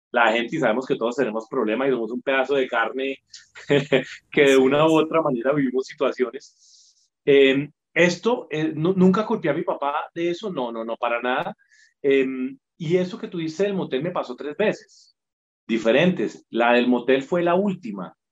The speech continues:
Speaker 1: pero me pasó igual, em, dos veces anteriores a eso,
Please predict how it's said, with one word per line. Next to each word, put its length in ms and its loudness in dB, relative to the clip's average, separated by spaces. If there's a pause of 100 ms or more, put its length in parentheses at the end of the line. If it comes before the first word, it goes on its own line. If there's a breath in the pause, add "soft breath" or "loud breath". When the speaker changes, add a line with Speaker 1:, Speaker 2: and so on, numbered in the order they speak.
(460 soft breath)
Speaker 1:
pero 200 2
me 120 2
pasó 520 0
igual, 540 -2 (520)
em, 840 -2 (560)
dos 320 2
veces 300 0
anteriores 720 -2
a 160 2
eso, 360 -4